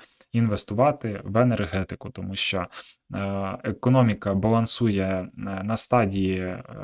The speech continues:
переходу в рецесію, Європа вже в рецесію заходить, е, Америка теж на поготові, там уже дуже близько, тобто Росія, Україна, вони вже в рецесію зайшли.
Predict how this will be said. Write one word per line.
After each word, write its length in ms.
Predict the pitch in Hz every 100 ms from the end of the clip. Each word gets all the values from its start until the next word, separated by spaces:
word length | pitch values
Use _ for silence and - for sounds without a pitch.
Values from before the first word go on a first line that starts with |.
| 95 -
переходу 480 | 113 - 113 98
в 60 | 95
рецесію, 800 | 117 - 185 - - 120 101 95
Європа 440 | 98 113 165 156
вже 200 | 123 127
в 40 | 117
рецесію 580 | 113 - 120 - 107 101
заходить, 560 | 104 - 107 101 - - - - -
е, 60 | -
Америка 680 | 104 101 110 151 151 131 113
теж 520 | - 120 - - 113
на 180 | 117 120
поготові, 760 | 113 107 110 - 113 107 101 95
там 360 | 98 95 95 -
уже 180 | 101 107
дуже 300 | 101 98 104
близько, 500 | 98 104 95 - -
тобто 440 | - - - - -
Росія, 560 | - 113 - 170 131 101
Україна, 540 | 92 113 117 151 107
вони 360 | 95 95 92 92
вже 300 | 95 101 156
в 60 |
рецесію 600 | 123 - 127 123 - 107
зайшли. 520 | 101 104 - 107 104